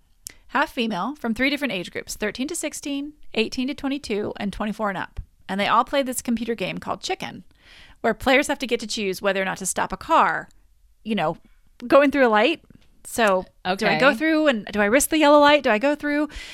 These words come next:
Speaker 1: The object is to get as far as possible without running into a wall that appears when the light turns red. So they played the game alone and with the same age peers and with peers waiting outside the door.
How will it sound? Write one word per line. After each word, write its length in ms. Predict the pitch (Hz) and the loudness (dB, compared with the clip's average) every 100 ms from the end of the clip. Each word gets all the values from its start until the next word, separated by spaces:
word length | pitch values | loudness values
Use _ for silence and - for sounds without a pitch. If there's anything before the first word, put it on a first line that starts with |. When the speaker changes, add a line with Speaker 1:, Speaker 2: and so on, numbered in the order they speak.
| - - | -18 -4
Speaker 1:
The 100 | 247 | 2
object 340 | - 247 285 262 | 2 2 0 -4
is 100 | - | -4
to 80 | 220 | 0
get 100 | 214 | -2
as 100 | - | 0
far 160 | - | -2
as 80 | 214 | -2
possible 440 | 233 196 - - | -2 -4 -2 -4
without 260 | 185 202 - | -2 -2 0
running 240 | 196 196 | 0 -2
into 180 | 180 175 | -4 -4
a 60 | 208 | -4
wall 380 | 233 320 175 170 | 0 2 2 0
that 100 | 185 | -4
appears 320 | - 190 170 | -4 -4 -2
when 80 | 196 | -4
the 80 | |
light 220 | 175 160 - | -2 -6 -6
turns 260 | 185 180 | -8 -2
red. 300 | 233 160 226 _ _ _ _ _ _ _ _ - | 0 -2 -6 _ _ _ _ _ _ _ _ -10
So 400 | - 233 196 190 | -2 2 4 4
they 120 | 190 | 2
played 200 | 190 233 | 0 -2
the 60 | 262 | 0
game 200 | 277 311 | 0 0
alone 600 | 370 233 180 170 226 339 - - _ - - - - | 0 0 0 -2 -4 -6 -12 -14 _ -20 -20 -12 -2
and 160 | 208 | 0
with 120 | 214 214 | 0 -2
the 80 | |
same 260 | 202 185 180 | -4 -4 -2
age 220 | 240 - | -4 -4
peers 480 | - 196 175 202 208 | -6 -4 -4 -6 -6
and 300 | - 233 285 | -2 -2 -2
with 120 | 269 - | -4 -4
peers 420 | 233 226 214 - | -2 0 -2 -2
waiting 260 | 208 214 | 0 0
outside 380 | 196 - 185 175 | -2 -4 -4 -4
the 60 | 202 | -6
door. 340 | - - - | -8 -8 -10